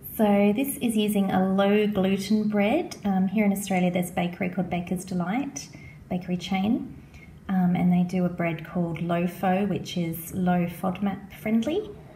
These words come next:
Um, I don't follow the low fodmap, but that means that it's low in gluten and other things.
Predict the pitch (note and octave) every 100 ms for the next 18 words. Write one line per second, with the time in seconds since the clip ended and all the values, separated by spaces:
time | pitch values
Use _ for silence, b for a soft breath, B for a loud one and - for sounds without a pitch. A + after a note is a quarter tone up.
0 | B B - F#3+ F3 F3 F3 G3 F3+ -
1 | F3+ F3 E3+ F3 - - F3 E3 - D#3+
2 | E3+ D#3 - E3 D#3+ - - - - -
3 | - D#3+ D#3 D3+ E3 D#3 - E3 D#3 D#3
4 | D#3 D#3 - D#3+ D#3+ D#3 - D#3 D3+ -
5 | -